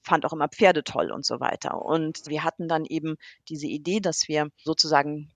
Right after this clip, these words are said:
Doras Gutsverwalterhaus, <laughs> also unseres ist ein bisschen anders, aber so vom Prinzip was Ähnliches, also auch war sehr verlottert und so, mehr wie so eine Art Wochenendhaus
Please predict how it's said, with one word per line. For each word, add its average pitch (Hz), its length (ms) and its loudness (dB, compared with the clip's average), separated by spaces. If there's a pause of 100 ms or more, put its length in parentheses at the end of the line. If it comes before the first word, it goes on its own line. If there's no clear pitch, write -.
(140)
Doras 170 320 6
Gutsverwalterhaus, 220 960 6
<laughs> - 0 -
also - 340 4
unseres 185 360 0
ist - 140 -2
ein 180 80 -6
bisschen 208 300 0
anders, 202 420 6
aber 160 220 6
so 160 100 2
vom 160 180 -2
Prinzip 214 540 -4 (140)
was - 220 0
Ähnliches, 190 540 0
also 147 200 4
auch - 260 2
war 127 160 4
sehr 156 180 0
verlottert 160 560 2
und 190 160 -4
so, 196 200 2 (520)
mehr 180 220 4
wie 196 60 0
so 185 100 4
eine 175 160 2
Art 151 180 -2
Wochenendhaus - 1040 -2